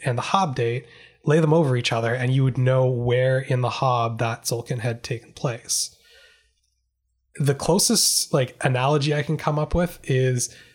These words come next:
this fifty-two year cycle is, like, when the year, like, when January first finally falls on a Wednesday again,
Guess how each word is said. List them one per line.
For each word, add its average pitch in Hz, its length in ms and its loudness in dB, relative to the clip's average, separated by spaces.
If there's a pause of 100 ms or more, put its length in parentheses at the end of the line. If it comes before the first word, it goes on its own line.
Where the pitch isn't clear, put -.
(240)
this 143 200 2
fifty-two 151 460 0
year 143 160 2
cycle 135 440 2
is, 135 160 0
like, 131 180 2
when 127 340 2
the 127 60 0
year, 131 680 0
like, 135 160 0
when 135 160 2
January 127 400 2
first - 480 -2
finally 131 320 2
falls 123 340 0
on 120 160 0
a 117 80 0
Wednesday 113 640 -4
again, 127 360 -8